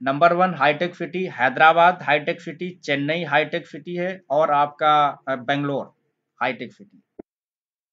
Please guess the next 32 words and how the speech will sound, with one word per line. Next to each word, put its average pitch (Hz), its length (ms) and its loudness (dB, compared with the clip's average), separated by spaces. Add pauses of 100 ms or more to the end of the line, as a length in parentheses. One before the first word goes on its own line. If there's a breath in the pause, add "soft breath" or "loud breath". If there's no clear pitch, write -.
(800)
ठीक 180 200 -6
है। - 240 0 (1300)
तो 156 320 0
ये 175 220 2
सारे 190 280 4
आप 196 240 4
लोगों 196 260 -2
के, 190 100 -6
हाँ, 156 240 -6
हाइब्रिड 185 580 2
और 202 280 6
हायरार्किकल 165 640 0
इनहेरिटेंस 190 500 -2 (100)
इन्हीं 202 200 -2
में 202 160 0
से 202 160 -4
बने 175 280 0
हुए 135 240 -6
हैं, 95 220 -18 (400)
है 151 80 -6
ना, 220 80 0
लेकिन 185 340 -8
मेन 208 240 -4
तीन 196 300 -10
है, 202 260 -10
इन्हीं 196 180 -10
में 190 160 -8
से 196 120 -16
उनको 190 280 -12
बनाया 151 380 -2
गया 107 200 -10
है। - 100 -20